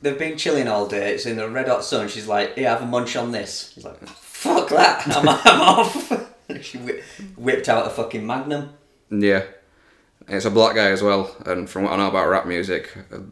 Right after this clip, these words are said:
Speaker 2: American black guys don't eat pussy, <laughs> so
Speaker 1: Yeah. <laughs> Yeah, true.
Speaker 2: that were probably one of the factors.
Speaker 1: <laughs>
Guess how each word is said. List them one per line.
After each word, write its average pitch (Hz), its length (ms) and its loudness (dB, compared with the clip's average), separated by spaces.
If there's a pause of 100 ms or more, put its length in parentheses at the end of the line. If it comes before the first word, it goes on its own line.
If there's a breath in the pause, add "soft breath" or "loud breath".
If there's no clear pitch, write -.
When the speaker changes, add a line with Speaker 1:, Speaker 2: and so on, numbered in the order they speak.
(220)
Speaker 2:
American 95 440 -2
black 90 200 0
guys 92 220 -2
don't 92 260 0
eat 95 140 -8
pussy, - 360 2
<laughs> - 60 -4
so - 100 0
Speaker 1:
Yeah. 151 240 8
<laughs> 208 800 8
Yeah, 165 300 2 (140)
true. - 160 -4
Speaker 2:
that 113 100 4
were 107 80 2
probably 110 360 4
one 104 180 4
of 98 140 0
the 95 60 -6
factors. 87 600 -2 (1040 loud breath)
Speaker 1:
<laughs> 107 80 -10